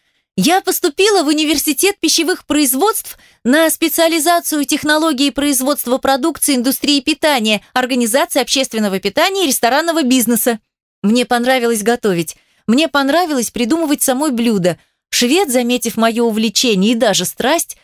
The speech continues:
сам порекомендовал мне выбрать это направление для дальнейшего дела в жизни. Тем более у него самого есть ресторан, где я стала частой гостьей. На кухне. Увы, у меня не оказалось способностей к иностранным языкам,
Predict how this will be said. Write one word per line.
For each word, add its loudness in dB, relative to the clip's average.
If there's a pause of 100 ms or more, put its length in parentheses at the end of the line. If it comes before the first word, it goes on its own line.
(180)
сам 0
порекомендовал 0
мне 0
выбрать 0
это 0
направление 0
для 0
дальнейшего 0
дела 0
в -8
жизни. -4 (580)
Тем -2
более 0
у 0
него 0
самого 0
есть 0
ресторан, 0
где -2
я 2
стала -2
частой -2
гостьей. -2 (400)
На 0
кухне. -8 (880)
Увы, 4
у 0
меня 0
не 0
оказалось 0
способностей -2
к -2
иностранным 0
языкам, -2